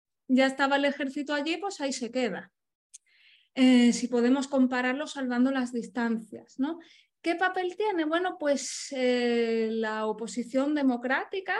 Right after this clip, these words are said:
o diríamos la presidente legítima, Svetlana Tikhanovskaya, va a abrir una misión en, en Bélgica, ¿verdad? Y está, apoya a, a Ucrania, obviamente.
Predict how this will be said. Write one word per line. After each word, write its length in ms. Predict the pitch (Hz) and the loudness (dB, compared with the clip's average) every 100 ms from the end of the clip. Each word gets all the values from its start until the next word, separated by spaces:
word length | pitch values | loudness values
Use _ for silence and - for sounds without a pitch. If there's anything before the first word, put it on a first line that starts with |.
| 494 | 0
o 440 | 349 269 247 233 | 0 2 2 0
diríamos 640 | 233 240 240 277 269 247 247 | 0 2 4 4 4 2 -2
la 120 | 247 | -8
presidente 960 | 240 226 247 233 240 254 254 233 226 220 | -8 -6 -4 -2 2 0 2 0 0 -2
legítima, 680 | 214 185 277 285 277 285 | -4 -4 -4 -2 0 0
Svetlana 440 | 311 294 262 240 233 | -2 -6 -2 -2 -4
Tikhanovskaya, 960 | 233 - 220 247 294 - 277 269 269 - - - | -8 -8 -6 -4 -4 -6 -4 -2 -4 -8 -20 -2
va 240 | 254 294 285 | 2 4 4
a 40 | |
abrir 280 | 254 254 285 | 4 2 2
una 200 | 269 233 | 2 2
misión 880 | 220 208 185 277 294 302 302 311 302 _ _ _ _ | 0 -4 -8 -4 -2 0 0 -2 -6 _ _ _ _
en, 580 | - 247 240 233 233 233 | 0 4 6 6 4 0
en 200 | 247 233 | 0 2
Bélgica, 680 | 247 294 277 302 302 294 294 | 2 2 -2 -8 -4 -2 0
¿verdad? 480 | 269 240 247 277 285 | 2 2 2 0 0
Y 60 | |
está, 380 | 254 254 247 240 | -4 -4 -6 -6
apoya 540 | 233 247 247 277 285 302 302 | -4 -2 -2 -2 -4 -6 -10
a, 340 | 247 233 220 226 | -6 -4 -6 -6
a 180 | 233 | -2
Ucrania, 760 | 226 226 269 277 277 277 311 302 | 0 0 0 0 0 -2 -2 -2
obviamente. 800 | 262 240 240 269 277 277 285 294 | -2 0 0 0 -2 -4 -8 -8